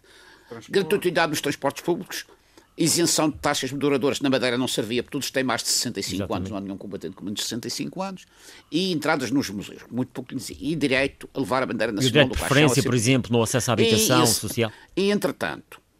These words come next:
Speaker 2: e entretanto, eu como muitos co-, ex-combatentes recebemos o cartão. Eu não, felizmente, até agora ainda não preciso de usar os transportes públicos, mas colegas meus, e alguns que conheço com muitas dificuldades financeiras, quiseram usar o cartão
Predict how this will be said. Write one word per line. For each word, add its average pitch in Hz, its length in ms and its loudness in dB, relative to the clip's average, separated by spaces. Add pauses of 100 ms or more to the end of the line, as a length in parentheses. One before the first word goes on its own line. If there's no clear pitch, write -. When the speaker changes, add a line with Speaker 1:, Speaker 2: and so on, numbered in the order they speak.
(160)
Speaker 2:
e - 100 0
entretanto, 165 460 0 (160)
eu 190 140 2
como 123 240 0
muitos 107 220 -6
co-, - 160 -12
ex-combatentes - 580 -4
recebemos 170 280 -4
o 185 40 -4
cartão. 170 420 -4 (960)
Eu 208 120 2
não, 131 320 0 (240)
felizmente, 123 640 -2
até 139 140 -2
agora 143 220 2
ainda 175 120 0
não 170 100 0
preciso 156 420 -6
de 165 80 -8
usar 156 220 0
os - 100 -6
transportes - 380 -4
públicos, - 280 -8
mas - 160 -4
colegas 107 380 0
meus, 69 380 -12 (200)
e 151 120 0
alguns 160 300 0
que - 100 -12
conheço 127 500 -2 (160)
com - 80 -14
muitas 151 320 -4
dificuldades - 680 -10
financeiras, - 600 -10 (320)
quiseram 165 280 2
usar 151 200 2
o 151 60 -2
cartão 151 480 -2